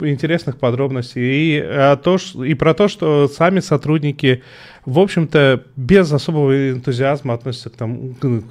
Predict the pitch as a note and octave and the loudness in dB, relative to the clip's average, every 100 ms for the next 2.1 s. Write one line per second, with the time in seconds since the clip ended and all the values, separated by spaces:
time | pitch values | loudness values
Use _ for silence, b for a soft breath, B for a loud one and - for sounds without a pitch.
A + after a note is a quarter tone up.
0 | - - - C3 B2 B2+ C#3 D3 C#3+ - | -18 -18 -6 0 0 2 0 -2 -4 -4
1 | B2+ C3+ - C3 B2+ A#2+ C3 B2+ B2 C3+ | -2 -2 -2 -4 -4 -4 0 2 0 -4
2 | B2 | -8